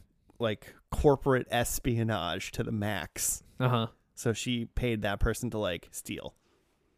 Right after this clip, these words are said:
Speaker 2: Gotcha.
Speaker 1: So she's, like, stealing company secrets or the deal or something. I don't know.
Speaker 2: Because, yeah, the stealing of those secrets would be covered under the purge, and also because she paid the purge rat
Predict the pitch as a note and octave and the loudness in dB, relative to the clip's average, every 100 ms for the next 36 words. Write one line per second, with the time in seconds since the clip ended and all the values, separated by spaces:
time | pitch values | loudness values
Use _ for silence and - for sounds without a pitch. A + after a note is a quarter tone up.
0 | - A2 G#2+ A2+ - A#2 A2 - A#2+ G#2 | -4 0 2 0 -2 -2 -4 -4 -4 -2
1 | G#2 - A2 G#2 G2 A#2 G#2 G#2 G2 - | -2 -4 -4 -6 -6 -6 -6 -6 -6 -6
2 | G2+ G#2+ G2+ F#2+ F#2 F#2 F2 F2+ G#2 G2+ | -4 -4 -6 -4 -4 -4 -4 -6 -10 -8
3 | G2+ E2 C3 - C#3 A#2+ B2 B2 A2+ A#2 | -8 0 2 6 4 4 4 4 4 0
4 | B2+ - E3+ F#3 E3+ D3+ C#3 C3 B2 A2+ | 0 4 6 8 6 6 6 4 0 0
5 | A#2 A#2 - A#2 A2+ A2 A2 - G#2+ G#2+ | 0 -2 0 2 2 0 -2 0 0 0
6 | G#2+ C3 B2+ C3 B2 A#2+ A2+ - B2+ - | 2 4 4 4 2 2 0 -2 0 0
7 | C3+ C3+ C3 B2 - - - _ A#2 G#2+ | 2 2 2 -2 -16 -20 -20 _ 0 0
8 | G2+ - - A#2+ A#2 A2+ G#2+ G#2 | -2 -2 2 2 2 0 0 0